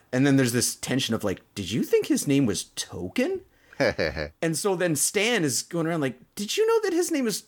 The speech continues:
Speaker 1: Tolkien? Like, he's named after J R R Tolkien?" And all his friends like Cartman and Kyle are like, "Yeah,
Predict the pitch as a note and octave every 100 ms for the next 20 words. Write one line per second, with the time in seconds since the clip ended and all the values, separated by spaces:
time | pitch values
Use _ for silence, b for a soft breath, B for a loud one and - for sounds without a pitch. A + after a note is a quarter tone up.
0 | - A#3+ C4 C#4+ C#4 F3+ F3+ G#3 G#3+ G#3
1 | G#3+ G3+ E3+ G3 F3+ F3+ G3+ G3 A#3 A#3
2 | - C#3 C#3+ E3 F3 D3+ - C3+ D3 B2
3 | G#2+ - B2+ - A#2+ C3 G#2 G2 - -
4 | - G2+ A#2+ F2+ E2 G2 E2+ A2